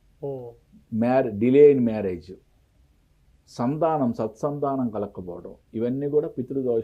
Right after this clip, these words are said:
Speaker 2: శాపాల వల్లే జరుగుతూ ఉంటాయి. ఎవరైతే అంటే ఇటువంటి జాతక సమస్యలతో ఉన్నా, ఓకే, పితృదోషాన్ని పితృలకి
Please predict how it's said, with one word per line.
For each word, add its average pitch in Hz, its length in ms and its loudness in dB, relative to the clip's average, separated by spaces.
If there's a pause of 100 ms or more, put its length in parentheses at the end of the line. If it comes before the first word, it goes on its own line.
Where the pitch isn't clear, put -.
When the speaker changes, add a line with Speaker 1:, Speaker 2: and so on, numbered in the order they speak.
(120)
Speaker 2:
శాపాల 98 420 -10
వల్లే 101 280 -10
జరుగుతూ 95 340 -10
ఉంటాయి. - 280 -20 (1300)
ఎవరైతే 139 440 2
అంటే 131 220 0
ఇటువంటి 151 640 -2
జాతక 120 460 -2
సమస్యలతో 113 760 -4
ఉన్నా, 95 340 -8 (440)
ఓకే, 156 260 -6 (580)
పితృదోషాన్ని 127 720 0
పితృలకి 135 800 -4